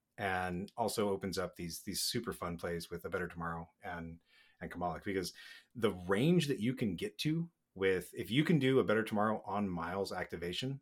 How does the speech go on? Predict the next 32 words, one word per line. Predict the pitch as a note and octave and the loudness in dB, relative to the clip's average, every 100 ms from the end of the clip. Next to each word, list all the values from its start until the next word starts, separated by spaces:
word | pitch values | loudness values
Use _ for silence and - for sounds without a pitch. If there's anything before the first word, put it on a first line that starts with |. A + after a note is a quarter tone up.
| _ - | _ -6
like, | F2+ | -4
stuff | - - B2 F#2+ | -2 0 2 0
is | E2+ | -6
just | - G2+ - | -4 -4 -4
insane | E2+ D#2 - - D#2 D2 - _ _ _ _ | -12 -8 -6 -6 -8 -10 -20 _ _ _ _
how | - | -4
far | - - F2 | -4 -2 -2
he | F#2 | -4
can | E2+ | -8
get | E2 E2+ | -10 -8
across | - - - | -8 -10 -12
the | - | -14
table. | - - - _ _ _ _ _ _ _ _ _ - | -16 -16 -20 _ _ _ _ _ _ _ _ _ -14
And | F2+ E2+ D#2+ D#2 - - - - - - - | -8 -6 -6 -10 -18 -20 -20 -20 -20 -20 -2
if, | G#2 A#2 | 0 0
if | A#2 | 2
you | D3 | 4
can, | D3 A#2+ G2+ - _ - | 6 6 4 -2 _ -10
if | A2 | -2
you | D#3+ | 0
can | C3 G2 | 0 -2
get | G2+ F3+ | 2 4
him | D3 D#3+ | 8 8
in | D3 | 8
a | |
position | B2 G#2+ A#2+ A2+ E2+ E2+ - - | 4 4 4 4 0 -4 -8 2
where | G2+ G2 F#2+ - _ _ _ - | 6 6 4 -2 _ _ _ -2
you | G#2+ A2 | 0 2
can | A2 G2 G2+ | 0 0 0
A | G#2 | 0
Better | G#2+ C#3 | 2 2
Tomorrow | C#3+ B2+ G2 F#2 F#2+ | 2 4 4 2 -2